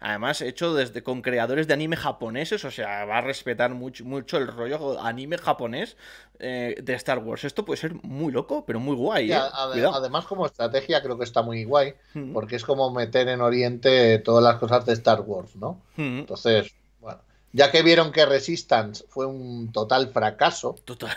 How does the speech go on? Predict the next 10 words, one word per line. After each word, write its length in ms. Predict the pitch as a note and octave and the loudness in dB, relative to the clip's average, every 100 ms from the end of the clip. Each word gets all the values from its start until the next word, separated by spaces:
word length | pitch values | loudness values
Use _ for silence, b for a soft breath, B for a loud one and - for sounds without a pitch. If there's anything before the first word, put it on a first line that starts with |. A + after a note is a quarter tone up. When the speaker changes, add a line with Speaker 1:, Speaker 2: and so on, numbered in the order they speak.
| - | -6
Speaker 2:
la 140 | A2 | 0
animación 540 | G#2+ A2 A2 G#2 - C3 | 2 2 2 -2 -2 0
no 120 | C3 | 2
le 80 | C#3+ | 0
gustó 500 | - - - - B2+ | 0 -10 -8 0 2
a 40 | B2 | 4
nadie, 360 | D3 C3+ A#2+ | 4 4 0
Speaker 1:
<laughs> 40 | B2+ | -2
A 40 | |
nadie. 260 | D#3+ - | -4 -6